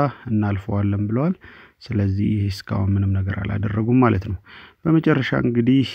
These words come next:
እ፣ ዛሬ እንግዲህ ኢንተርኔቱን ያጨናነቀችዋ አብርሃት፣ እ፣ የሃያ አንድ ዓመት ወጣት ናት። እንደሷ እንዳለችው እንግዲህ "የተሰጠኝ መቶ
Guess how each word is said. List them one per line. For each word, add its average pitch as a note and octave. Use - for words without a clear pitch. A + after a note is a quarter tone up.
እ፣ A2
ዛሬ A#2+
እንግዲህ A2
ኢንተርኔቱን G#2+
ያጨናነቀችዋ G#2+
አብርሃት፣ A2
እ፣ A2
የሃያ G2+
አንድ G#2
ዓመት G2+
ወጣት G2+
ናት። B2+
እንደሷ G#2+
እንዳለችው A#2+
እንግዲህ A2
"የተሰጠኝ G#2+
መቶ G#2